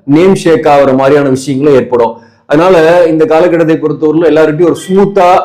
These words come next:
பிஹேவ் பண்ணுங்க. ரிலேஷன்ஷிப்பை ஸ்மூத்தா பிஹேவ் பண்ணீங்கன்னா நல்லது. ரொம்ப க்ளோஸா போக வேணாம், ரொம்ப டிஸ்டன்ஸ்ல இருக்கவும் வேணாம். What is வாட்ன்ற லெவல்ல கரெக்டா மெயின்டைன் பண்ணீங்கன்னாக்க, உங்களுக்கு வேலை பார்க்கக்கூடிய இடத்துல மேலதிகாரி ஆகட்டும் அல்லது சக பணியாளர்கள் ஆகட்டும்,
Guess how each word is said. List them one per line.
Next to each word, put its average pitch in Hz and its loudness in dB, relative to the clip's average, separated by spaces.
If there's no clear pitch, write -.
பிஹேவ் 147 0
பண்ணுங்க. 117 -4
ரிலேஷன்ஷிப்பை 160 -2
ஸ்மூத்தா 165 -2
பிஹேவ் 143 0
பண்ணீங்கன்னா 131 -2
நல்லது. 143 0
ரொம்ப 202 2
க்ளோஸா 180 0
போக 160 2
வேணாம், 147 -2
ரொம்ப 151 -2
டிஸ்டன்ஸ்ல 147 -4
இருக்கவும் 131 -2
வேணாம். 117 -2
What 190 2
is - -4
வாட்ன்ற 185 0
லெவல்ல 170 2
கரெக்டா 156 -4
மெயின்டைன் 151 0
பண்ணீங்கன்னாக்க, 135 -2
உங்களுக்கு 147 2
வேலை 170 2
பார்க்கக்கூடிய 147 -2
இடத்துல 143 -2
மேலதிகாரி 139 0
ஆகட்டும் 127 0
அல்லது 127 -2
சக 131 0
பணியாளர்கள் 147 2
ஆகட்டும், 135 -2